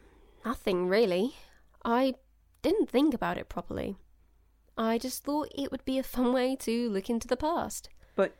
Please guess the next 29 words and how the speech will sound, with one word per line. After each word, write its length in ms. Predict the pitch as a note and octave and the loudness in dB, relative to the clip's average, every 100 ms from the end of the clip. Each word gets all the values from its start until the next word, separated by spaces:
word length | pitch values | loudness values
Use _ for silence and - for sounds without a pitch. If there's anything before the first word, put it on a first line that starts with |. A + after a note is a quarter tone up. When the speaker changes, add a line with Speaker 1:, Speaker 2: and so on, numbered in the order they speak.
| - | -2
Speaker 2:
you 220 | A3 D#4+ | 6 10
were 100 | C4+ | 10
looking 340 | F#3+ G#3+ G#3 | 8 4 0
for 160 | F#3 E3 | 0 -6
clues 300 | E3+ F#3 F3+ | -4 -4 -4
about 240 | D#3+ D#3 | -6 -6
Mike 200 | E3 F#3 | -4 -4
from 180 | - E3 | -6 -10
the 80 | - | -8
start, 440 | - - F#3+ G#3 - | -8 -4 -2 -2 -2
right? 220 | E3+ G#3 - _ | -8 -8 -12 _
Speaker 1:
I 340 | B4 B4+ C5 B4+ D#4 - | 4 6 6 4 0 2
was, 560 | A3 B3 C4+ D4+ B3+ - | 6 8 6 4 -6 -4
but 300 | C4 C4+ C#4 - _ - | -2 -2 -6 -14 _ -4
I 120 | A#3+ | 0
never 720 | B3+ A#3+ A#3 C4 C#4+ C#4+ C#4+ - _ | 2 2 2 2 2 0 -2 -6 _
thought 540 | - C4+ C#4+ C4 - - | -2 2 4 2 0 -8
that 120 | - | -10
the 80 | G#3+ | -10
podcast 540 | A3 - - G3+ - | -10 -6 -4 -4 -2
listeners 400 | A3 - G3+ F#3+ | -4 -2 -4 -4
would 120 | G3+ - | -6 -6
actually 440 | G3+ - - G#3 | -8 -10 -6 -6
be 220 | F#3+ G3 | -2 0
able 140 | G3+ G3+ | 0 -2
to 100 | G3+ | -6
help 340 | - A3 - | -4 -4 -4
with 140 | - - | -10 -10
that. 240 | F3 G3+ | -8 -8